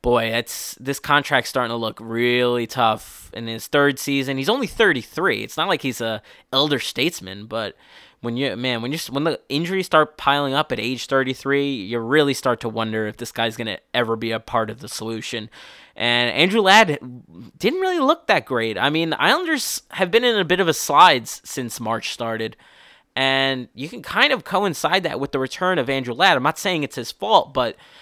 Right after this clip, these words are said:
he, uh, you know, the chemistry of the team is a big thing, and when you take guys out of the lineup like Michael Dal Colle, who sat for most of those games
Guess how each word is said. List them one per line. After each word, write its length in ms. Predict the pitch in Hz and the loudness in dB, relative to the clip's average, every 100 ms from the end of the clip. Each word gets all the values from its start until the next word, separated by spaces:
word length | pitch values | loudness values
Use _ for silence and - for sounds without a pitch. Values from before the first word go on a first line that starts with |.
| - _ _ | -20 _ _
he, 300 | - 170 165 _ 69 82 - | -10 -10 -10 _ -20 -16 -12
uh, 120 | 143 | -8
you 120 | 135 | -4
know, 140 | 202 185 | -2 0
the 80 | 175 | -2
chemistry 480 | 185 214 - 220 | -2 -2 -2 0
of 60 | 208 | 0
the 60 | 202 | 0
team 280 | 240 247 | -4 -2
is 100 | 214 | -2
a 40 | 175 | -2
big 220 | 185 180 | -4 -4
thing, 320 | - 233 196 | -2 -2 -2
and 220 | 117 113 | -6 -8
when 100 | 117 | -8
you 60 | 131 | -8
take 320 | 151 180 165 | -6 -6 -2
guys 300 | 160 175 175 | 0 0 2
out 100 | 175 | 2
of 60 | 165 | 2
the 80 | 156 | -2
lineup 400 | 156 196 190 - | 0 2 0 -2
like 160 | - | -6
Michael 260 | 123 135 151 | -4 -2 0
Dal 220 | 147 147 | 2 0
Colle, 300 | - 170 185 | 2 4 4
who 100 | 127 | 0
sat 320 | - 147 208 | -4 -2 -2
for 180 | - 135 | -2 -4
most 320 | 123 131 - | 0 0 0
of 80 | 143 | -2
those 200 | 143 139 | 0 0
games 580 | 143 202 165 110 - | -2 -2 -4 -6 -12